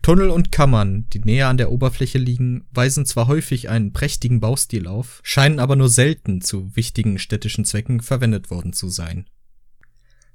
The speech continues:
Lager von überschüssigen Lebensmitteln, Lagerkammern, die beim Handel mit den in der Nähe gelegenen Siedlungen an der Oberfläche benutzt worden sein könnten, oder Kasernen für Patrouillen der Oberfläche sind oberhalb der Geoschwelle häufig anzutreffen.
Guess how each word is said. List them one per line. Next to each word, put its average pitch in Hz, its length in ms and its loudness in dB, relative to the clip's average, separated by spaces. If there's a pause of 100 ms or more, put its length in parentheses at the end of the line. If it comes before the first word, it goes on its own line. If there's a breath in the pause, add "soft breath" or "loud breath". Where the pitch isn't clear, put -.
(200)
Lager 139 340 2
von 123 320 2
überschüssigen 123 560 0
Lebensmitteln, 113 800 -2 (100)
Lagerkammern, 120 800 2
die 117 100 -6
beim 110 280 -2
Handel 151 320 -2
mit 131 200 -4
den 120 160 0
in 110 80 -2
der 110 100 0
Nähe 117 200 2
gelegenen 113 380 0
Siedlungen 101 560 -4
an 95 120 -4
der 98 120 -6
Oberfläche 110 440 -2
benutzt 113 380 -4
worden 120 220 2
sein 117 240 0
könnten, 110 480 -2 (260 soft breath)
oder 151 260 0
Kasernen 113 680 0
für - 140 -10
Patrouillen 143 800 -4
der 113 160 -2
Oberfläche 104 540 -4
sind 107 200 -8
oberhalb 123 420 -2
der 104 100 -4
Geoschwelle 107 600 -4
häufig 107 360 -4
anzutreffen. - 680 -10